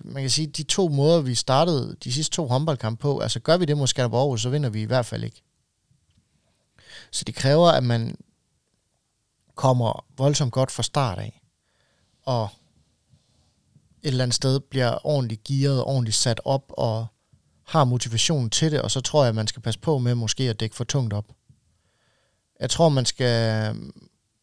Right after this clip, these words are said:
man måske skal have lidt lettere type end jeg. Jeg tænker sådan noget som Jens Svane er jo i hvert fald en mand, jeg nok vil bruge rigtig meget forsvar, fordi han er lidt mere bevægelig,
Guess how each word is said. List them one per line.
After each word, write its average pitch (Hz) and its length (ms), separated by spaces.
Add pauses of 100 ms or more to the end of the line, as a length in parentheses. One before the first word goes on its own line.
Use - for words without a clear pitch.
(100)
man 135 140
måske 139 380
skal 131 160
have 147 120
lidt 139 120
lettere 131 280
type 139 460
end 110 140
jeg. 120 200
Jeg - 160
tænker 160 300
sådan 139 120
noget 131 140
som 127 140
Jens 117 160
Svane 127 340
er 123 40
jo 107 100
i 107 40
hvert 113 160
fald 120 140
en 113 100
mand, 120 320
jeg 123 120
nok 120 240
vil 117 100
bruge 123 260
rigtig 120 180
meget 113 180
forsvar, 117 440 (400)
fordi 120 280
han 107 140
er 110 60
lidt 110 200
mere 117 160
bevægelig, 113 520